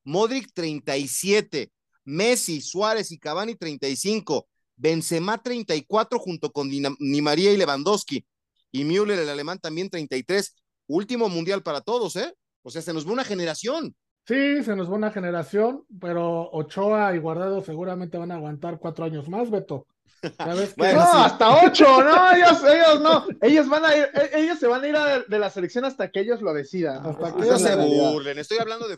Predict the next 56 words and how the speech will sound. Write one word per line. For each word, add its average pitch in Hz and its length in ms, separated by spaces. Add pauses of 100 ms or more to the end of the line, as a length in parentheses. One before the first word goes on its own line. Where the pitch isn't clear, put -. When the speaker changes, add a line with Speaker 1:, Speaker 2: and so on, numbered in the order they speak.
(120)
Speaker 3:
No. 202 140
Speaker 1:
futbolistas 302 640
elite, 151 440
clase 240 360
Speaker 2:
No, 151 60
Speaker 1:
A, 160 80
Speaker 2:
pero, 180 200
Speaker 1:
top 156 220
Speaker 2:
pero 185 140
Speaker 1:
mundial. 160 500 (160)
Speaker 2:
No, 226 360
sí, 214 220
se 135 120
van 165 200
a 180 100
ir. 208 120
De 196 80
hecho, 208 220
Cristiano 196 460
ya 190 140
dijo, 196 260
¿no? 143 180
Que 156 140
si 139 120
Portugal 143 500
sale 170 220
campeón, 147 580 (400)
se - 160
retira, 139 600
Speaker 3:
Se 170 120
da-, 196 100
Speaker 2:
eh, 131 360
Speaker 3:
pero 196 200
del 185 100
Speaker 2:
levantando 247 220
la 262 120
Speaker 3:
fútbol, 277 100
Speaker 2:
copa. 202 40
Speaker 3:
¿no? 254 260
No 240 140
de 277 80
la 254 140
selección. 190 760
Speaker 2:
No, 208 160
Speaker 3:
Se 190 60
Speaker 2:
del 180 100
Speaker 3:
retira 202 300
del 214 80
Speaker 2:
fútbol, 220 100
Speaker 3:
fútbol. 233 140
Speaker 2:
claro. 220 60
Speaker 3:
Imagínate, 339 300
Speaker 2:
Y, - 120
y - 40
si 156 60
Speaker 3:
imagínate 226 360